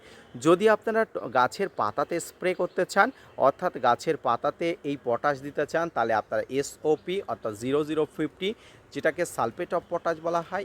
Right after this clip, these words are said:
এই পটাশ কিন্তু প্রয়োগ করবেন। এই পটাশ প্রয়োগ করলে, আহ, দেনান দেয়ার আপনার ছাদ বাগানে টবের যে মাটি আছে, টবের মাটিতে যেমন কাজ হবে,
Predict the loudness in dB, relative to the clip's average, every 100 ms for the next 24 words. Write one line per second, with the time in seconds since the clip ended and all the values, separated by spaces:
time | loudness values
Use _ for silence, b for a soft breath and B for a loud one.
0 | -6 -8 -6 -6 -8 -12 -12 -12 -12 -4
1 | -4 -4 -6 -2 -2 -4 B B B 2
2 | 2 -2 -2 -6 -4 -2 -2 -2 0 0
3 | 0 -8 -12 -8 -4 -4 2 4 4 4
4 | 2 2 2 0 -2 -6 -2 -4 -2 -4
5 | -2 -2 -2 B B B 6 8 8 6
6 | 6 0 0 0 -2 2 2 2 -2 -2
7 | 0 0 -2 2 0 0 -4 0 0 0
8 | -2 2 2 0 -2 -2